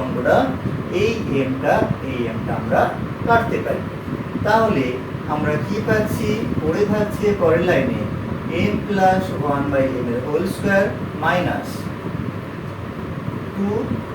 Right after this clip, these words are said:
প্লাস টু মাইনাস টু by m plus one by m পড়ে থাকে। এবারে দেখো এই যে m plus one by m এর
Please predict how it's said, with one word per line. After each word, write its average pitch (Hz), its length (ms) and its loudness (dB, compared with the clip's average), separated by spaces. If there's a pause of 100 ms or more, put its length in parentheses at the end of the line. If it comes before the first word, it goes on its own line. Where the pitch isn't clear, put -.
(280)
প্লাস 147 360 2 (180)
টু 202 120 -2 (760)
মাইনাস 185 520 0 (540)
টু 180 120 0 (220)
by - 160 4 (760)
m 135 40 -2 (160)
plus 127 340 -2 (240)
one 120 200 -2
by 165 140 0 (840)
m - 100 0
পড়ে 233 240 4
থাকে। 233 240 2 (880)
এবারে 254 240 8 (120)
দেখো 147 300 2 (800)
এই 220 120 0
যে 240 60 2 (280)
m - 20 0 (100)
plus 240 220 6 (140)
one 180 180 2
by 180 100 4 (260)
m - 80 0
এর 160 60 -2